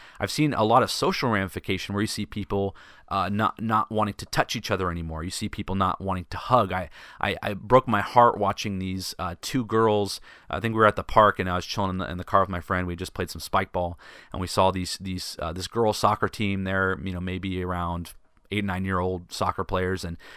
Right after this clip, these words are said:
uh, two friends come up to each other. They're wearing masks, and they actually don't even hug. They do an air hug and then continue on their way, and it just broke my heart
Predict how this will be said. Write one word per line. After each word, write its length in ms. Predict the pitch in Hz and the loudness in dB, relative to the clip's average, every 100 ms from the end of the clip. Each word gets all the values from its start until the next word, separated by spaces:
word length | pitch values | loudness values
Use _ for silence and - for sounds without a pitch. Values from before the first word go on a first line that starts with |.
| - - | -20 -8
uh, 180 | 52 - | -6 -6
two 200 | - 156 | 0 0
friends 360 | - 143 139 - | 6 6 6 2
come 160 | 110 | 2
up 140 | 147 - | 2 4
to 100 | 147 | 0
each 140 | - | 4
other. 160 | 139 135 | 2 4
They're 160 | 107 | 0
wearing 260 | 95 95 95 | 2 0 2
masks, 440 | 117 120 - - - - - | 2 2 0 -8 -14 -20 -6
and 120 | 104 | -2
they 60 | 110 | -2
actually 200 | - 98 | -2 -2
don't 160 | 98 | 0
even 160 | 98 92 | 0 -4
hug. 400 | - 151 123 98 | 2 4 6 4
They 100 | 92 | -2
do 180 | 95 92 | -2 -4
an 80 | - | -4
air 180 | 120 123 | 0 0
hug 440 | 113 107 98 95 87 - - | 2 2 2 -4 -12 -20 -12
and 120 | - 98 | -6 -6
then 80 | |
continue 400 | 95 95 - 92 | -4 -8 -6 -4
on 140 | 87 90 | -4 -4
their 140 | 90 | -2
way, 260 | 98 123 131 | 2 4 4
and 80 | 98 | 0
it 40 | |
just 200 | 101 - | -6 -2
broke 220 | 110 104 | 2 2
my 140 | 95 92 | 2 0
heart 520 | - 127 127 117 | 0 4 6 4